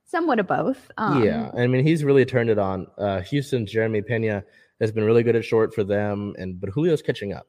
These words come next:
Speaker 2: I mean, in F war, he leads in W R C plus hits. I mean, you, you, you brought out the stats that I actually wrote down, which is
Speaker 1: <laughs>
Speaker 2: kind of funny. But you got a point. I mean, Julio, and I think I had a tweet about it.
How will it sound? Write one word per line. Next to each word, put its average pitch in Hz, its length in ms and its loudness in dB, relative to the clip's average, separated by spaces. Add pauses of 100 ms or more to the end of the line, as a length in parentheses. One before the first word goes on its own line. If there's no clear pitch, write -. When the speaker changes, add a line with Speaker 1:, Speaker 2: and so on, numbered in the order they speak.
(160)
Speaker 2:
I 95 80 -10
mean, 92 160 -8
in 90 340 -10
F 156 260 0
war, 101 440 2
he 95 140 -4
leads 98 220 -2
in 92 100 -6
W 92 180 -4
R 90 80 -2
C 92 160 -8 (100)
plus - 560 0 (460)
hits. - 480 0 (120)
I 110 40 -2
mean, 104 180 -4 (760)
you, 92 100 -20 (180)
you, 98 280 -8
you 107 120 -6
brought 123 240 2
out 123 120 0
the 101 60 -4
stats - 400 -2
that 98 80 -2
I 104 140 2
actually 285 240 4
wrote 339 120 6
down, 226 360 8
which 269 100 -2
is - 100 0
Speaker 1:
<laughs> 254 40 -4
Speaker 2:
kind 196 160 -2
of - 60 -6
funny. 202 300 -2 (420)
But 127 140 2
you 139 100 4
got 220 160 4
a - 20 -2
point. 139 400 2 (100)
I 120 60 -4
mean, 120 140 0
Julio, 139 580 6 (340)
and 120 220 0 (100)
I 120 80 -2
think 165 380 -4
I 113 60 -4
had 123 140 0
a 110 40 0
tweet 110 240 -6
about 95 280 -4
it. 85 100 -18